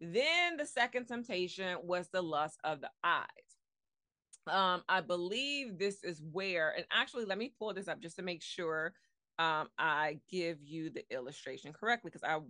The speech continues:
really wanna make sure we go through this, uh, 'cause it's just really important to show how God uses the word of God as a sword,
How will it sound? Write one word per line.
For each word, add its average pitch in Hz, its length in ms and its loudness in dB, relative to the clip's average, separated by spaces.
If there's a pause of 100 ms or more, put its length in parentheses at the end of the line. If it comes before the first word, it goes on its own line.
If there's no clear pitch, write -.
(160)
really 240 440 4
wanna 196 220 0
make 170 160 -4
sure 170 160 -4
we 170 140 -2
go 151 220 -4
through 269 320 -6
this, 156 380 0 (460)
uh, 220 140 8
'cause 254 140 0
it's 269 160 0
just 247 160 -4
really 247 520 4
important 233 680 -2 (220)
to 214 100 -6
show 202 560 6 (280)
how 196 680 4 (360)
God 175 400 6
uses 196 540 -4
the 196 100 -2
word 165 260 2
of 143 140 -4
God 165 260 2
as 139 160 -2
a 147 60 -8
sword, 190 440 -2